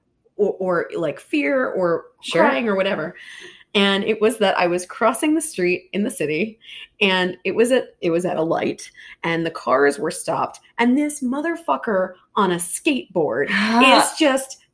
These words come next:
Speaker 1: zooming right through, and I walk, and here he comes, and he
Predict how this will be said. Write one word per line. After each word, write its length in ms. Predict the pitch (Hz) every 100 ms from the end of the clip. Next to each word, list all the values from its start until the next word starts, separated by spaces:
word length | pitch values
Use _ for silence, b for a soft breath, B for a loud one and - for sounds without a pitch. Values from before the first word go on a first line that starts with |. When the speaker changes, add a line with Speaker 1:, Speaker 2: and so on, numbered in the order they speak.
| -
Speaker 1:
zooming 580 | 262 269 415 494 523 494
right 280 | 427 240 -
through, 380 | - 285 285 214
and 140 | 269 240
I 100 | 233
walk, 640 | 196 208 220 403 - - b -
and 140 | 226
here 280 | 214 269 339
he 180 | 339 359
comes, 380 | - 294 226 226
and 120 | 208
he 280 | 208 196